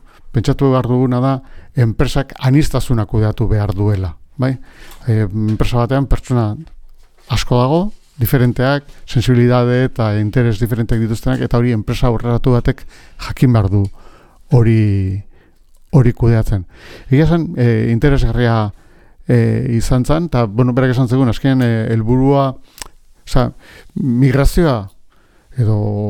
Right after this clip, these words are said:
eh, eh, euskaldunduko dela, enpresak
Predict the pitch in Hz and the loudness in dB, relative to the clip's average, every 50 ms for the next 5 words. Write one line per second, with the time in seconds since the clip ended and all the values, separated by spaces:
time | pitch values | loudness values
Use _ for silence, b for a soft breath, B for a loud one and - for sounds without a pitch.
0 | 113 123 135 - - - - - 135 131 - 135 139 - - - - - - - | -6 -6 -6 -8 -8 -8 -8 -6 -6 -4 -4 -2 -2 -2 -2 -4 -4 -4 -6 -4
1 | - - 76 147 147 - - - - 170 165 170 180 175 165 - 156 151 147 143 | -4 -2 0 0 0 -2 -4 -2 0 0 2 4 4 4 2 2 2 2 0 0
2 | 147 156 170 208 - _ b b b b b b b b b b b - _ - | -2 -4 -6 -8 -12 _ b b b b b b b b b b b -8 _ 0
3 | 135 107 - - 110 135 - - - - | 2 4 4 2 2 0 -4 -4 -8 -10